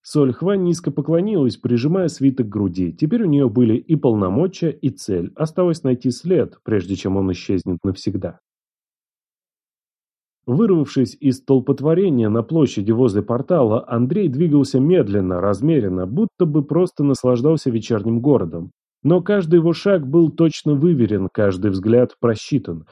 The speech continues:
Он шёл не по главной дороге, а по второстепенным улочкам, где пахло жареным сладким рисом, древесным дымом и влажным камнем,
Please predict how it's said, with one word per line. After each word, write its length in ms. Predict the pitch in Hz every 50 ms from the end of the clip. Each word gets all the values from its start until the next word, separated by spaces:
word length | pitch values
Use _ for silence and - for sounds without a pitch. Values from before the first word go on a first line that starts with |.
| - _ _
Он 180 | - 170 185 180
шёл 260 | - - 190 185 180
не 140 | 170 165 156
по 160 | - 165 151
главной 400 | 139 151 160 175 170 160 147 120
дороге, 520 | 98 104 95 95 92 90 85 90 104 127 -
а 100 | - 165
по 140 | 165 170 165
второстепенным 760 | 151 - - 147 139 127 - - 127 - 135 131 127 127 135 - _ -
улочкам, 560 | - 165 143 127 113 - - - 110 101 101
где 180 | 98 117 175 190
пахло 440 | 160 - 156 156 151 - 151 143 120
жареным 420 | 110 123 123 127 135 135 123 117
сладким 480 | 110 - 107 104 101 101 - - 101 98
рисом, 480 | 90 90 90 87 - - 101 104 104
древесным 580 | 101 120 139 156 175 190 180 - 123 107 104 98
дымом 380 | 110 170 196 190 175 165 151 -
и 100 | 180 180
влажным 500 | 160 120 110 113 117 107 110 120 107 101
камнем, 520 | 98 - 104 92 90 90 87 90 90 85